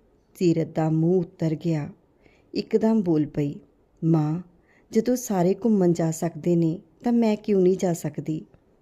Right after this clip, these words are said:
ਉਸੇ ਵਕਤ ਅਰਸ਼ ਮੂੰਹ ਬਣਾਉਂਦੇ ਹੋਏ ਕਹਿਣ ਲੱਗੀ, "ਸੀਰਤ, ਜੇ ਤੂੰ ਸਾਡੇ ਨਾਲ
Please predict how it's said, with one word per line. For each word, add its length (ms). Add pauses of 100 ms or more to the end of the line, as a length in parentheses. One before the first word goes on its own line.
(320)
ਉਸੇ 300
ਵਕਤ 320
ਅਰਸ਼ 360
ਮੂੰਹ 280
ਬਣਾਉਂਦੇ 420
ਹੋਏ 140
ਕਹਿਣ 380
ਲੱਗੀ, 400 (440)
"ਸੀਰਤ, 440 (420)
ਜੇ 180
ਤੂੰ 160
ਸਾਡੇ 360
ਨਾਲ 180